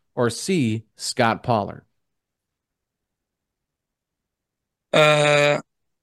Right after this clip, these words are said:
Speaker 2: I'm pretty sure it was Scott Pollard.
Speaker 1: And that's your final answer?
Speaker 2: Final answer.
Speaker 1: That is correct. Eric is on the board. Scott Pollard was in Survivor. I, I think he was voted out of, like,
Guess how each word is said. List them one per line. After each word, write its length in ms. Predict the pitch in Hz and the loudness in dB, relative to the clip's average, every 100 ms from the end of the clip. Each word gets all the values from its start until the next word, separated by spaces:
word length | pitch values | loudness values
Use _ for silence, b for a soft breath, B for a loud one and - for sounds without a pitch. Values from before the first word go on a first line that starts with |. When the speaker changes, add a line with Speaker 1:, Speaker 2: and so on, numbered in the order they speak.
| _ _ _ - | _ _ _ 0
Speaker 2:
I'm 420 | 156 151 151 147 | 2 2 0 0
pretty 200 | 175 160 | 2 2
sure 200 | - 147 | 0 -4
it 120 | 120 | -4
was 640 | 127 - - - - - - _ _ _ _ - | -10 -14 -14 -14 -14 -16 -20 _ _ _ _ -18
Scott 500 | - - - 127 - | -14 -8 -4 -4 -4
Pollard. 460 | - - - - - _ _ _ _ | -8 -8 -10 -12 -16 _ _ _ _
Speaker 1:
And 260 | 113 113 117 | -4 -2 0
that's 120 | 120 | 0
your 80 | 127 | 0
final 200 | 135 135 | 2 2
answer? 320 | 175 - 302 _ _ _ _ _ | 0 -4 -10 _ _ _ _ _
Speaker 2:
Final 260 | 139 123 101 | 2 4 2
answer. 380 | 98 - 71 - _ _ _ - | -4 -6 -6 -8 _ _ _ -4
Speaker 1:
That 320 | 117 156 180 | 2 2 4
is 220 | 165 175 | 4 4
correct. 480 | - 180 160 185 - | 4 4 6 4 2
Eric 360 | 139 170 220 - | 0 4 4 2
is 180 | 131 117 | 0 0
on 300 | 123 135 131 | 0 0 2
the 100 | 123 | 0
board. 400 | 135 185 202 190 | 0 2 0 -2
Scott 480 | - 160 156 - 135 | -4 0 0 -2 -2
Pollard 420 | 156 180 185 160 | 2 2 2 0
was 400 | 131 165 190 165 | 0 0 0 0
in 220 | 160 185 | -2 -2
Survivor. 680 | 185 185 165 175 196 110 110 B B B B | 2 2 2 2 0 -2 -6 B B B B
I, 180 | 110 117 | 0 0
I 140 | 117 | 0
think 240 | 123 180 - | -2 -4 -4
he 80 | 190 | 0
was 160 | 170 | 0
voted 280 | 127 156 147 | 2 2 2
out 140 | 143 | 0
of, 60 | 143 | -2
like, 260 | 123 92 | -4 -6